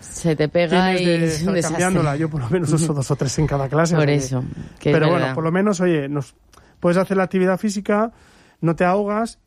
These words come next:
Speaker 2: y, bueno, pues estamos un poco protegidos, ¿no? Que al final,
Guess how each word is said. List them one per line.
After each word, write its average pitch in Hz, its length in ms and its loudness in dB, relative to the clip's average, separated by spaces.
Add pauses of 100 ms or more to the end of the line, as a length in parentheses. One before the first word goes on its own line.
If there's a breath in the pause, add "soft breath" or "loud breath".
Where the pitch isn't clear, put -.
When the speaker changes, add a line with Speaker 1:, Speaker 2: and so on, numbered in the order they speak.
(120)
Speaker 2:
y, 160 100 -2
bueno, 147 260 -4
pues 143 240 -14
estamos 156 300 -2
un 160 160 2
poco 165 340 -2
protegidos, 127 640 -4
¿no? 135 220 -6
Que 127 80 -12
al 120 80 -12
final, 139 360 -4